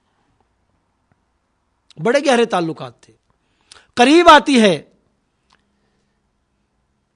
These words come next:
آ کے آواز دیتی ہے، "مرثد، حل انت مرثد،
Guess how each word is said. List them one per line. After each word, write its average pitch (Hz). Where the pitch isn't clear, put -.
آ 165
کے 208
آواز 185
دیتی 202
ہے، 196
"مرثد، 240
حل 294
انت 247
مرثد، 220